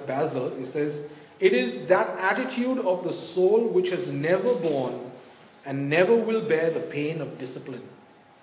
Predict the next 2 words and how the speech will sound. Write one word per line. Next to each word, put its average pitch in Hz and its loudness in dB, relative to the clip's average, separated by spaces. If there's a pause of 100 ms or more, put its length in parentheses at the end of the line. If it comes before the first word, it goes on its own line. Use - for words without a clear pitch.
(1600)
Utter 220 0
rebellion. 156 -4